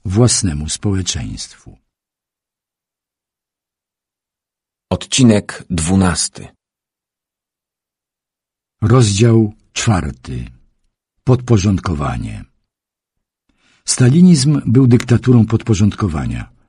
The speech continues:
Speaker 1: która w wojnie skierowanej przeciw własnemu narodowi przekroczyła wszelkie granice. Dyktaturę tę zrodziła nie idea, lecz powstała sytuacja.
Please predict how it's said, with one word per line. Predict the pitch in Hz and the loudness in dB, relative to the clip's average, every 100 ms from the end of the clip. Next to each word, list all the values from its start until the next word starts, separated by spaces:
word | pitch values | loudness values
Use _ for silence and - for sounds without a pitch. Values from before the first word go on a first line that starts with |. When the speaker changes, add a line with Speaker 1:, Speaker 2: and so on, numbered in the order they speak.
| _ | _
Speaker 1:
która | - 120 110 | -2 0 2
w | |
wojnie | 87 123 113 | 2 4 4
skierowanej | 104 - 101 117 110 | 2 -2 0 4 2
przeciw | 98 95 98 | 2 -4 -6
własnemu | 87 95 113 113 107 | -6 -4 2 4 4
narodowi | 95 92 104 101 85 - - _ _ - | 2 -2 0 -2 -4 -12 -20 _ _ -6
przekroczyła | - - 110 107 113 101 | -2 2 2 2 2 2
wszelkie | - - 123 92 95 | -2 0 2 0 -2
granice. | 80 73 64 58 - - - _ _ _ _ _ - - - | -4 -6 -6 -8 -10 -12 -16 _ _ _ _ _ -20 -20 -4
Dyktaturę | 120 123 143 127 196 180 | 0 2 2 2 2 4
tę | 170 135 | 4 4
zrodziła | 127 107 135 135 | 4 4 4 6
nie | 123 127 | 6 6
idea, | 117 104 80 127 101 - _ _ - | 6 4 0 -6 -12 -18 _ _ -2
lecz | 110 110 - - | 0 0 -6 -4
powstała | 135 123 - 101 101 | -2 -2 -2 -2 -2
sytuacja. | - 110 123 80 62 - 82 53 | -4 -2 -2 -2 -6 -10 -10 -14